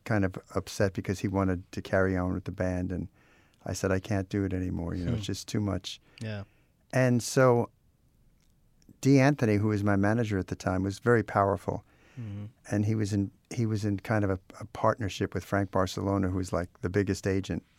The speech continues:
Speaker 1: you know, for rock bands at the time. And so I said, "Dee, I wanna get us another solo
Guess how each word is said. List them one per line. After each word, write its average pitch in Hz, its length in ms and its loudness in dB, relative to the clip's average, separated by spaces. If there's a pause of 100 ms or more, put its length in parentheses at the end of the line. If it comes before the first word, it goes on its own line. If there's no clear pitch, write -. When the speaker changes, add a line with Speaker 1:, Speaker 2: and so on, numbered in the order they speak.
Speaker 1:
you 87 80 -4
know, 90 60 -4
for 95 120 -8
rock 92 240 -2
bands 90 300 -4
at - 80 -12
the - 80 -8
time. 92 360 -6 (1300)
And 110 360 2
so 107 480 2 (300)
I - 180 -4
said, 113 280 -2
"Dee, 117 200 4
I 110 80 6
wanna 107 280 4
get 104 220 2
us - 300 -4
another 107 240 -2
solo 127 420 0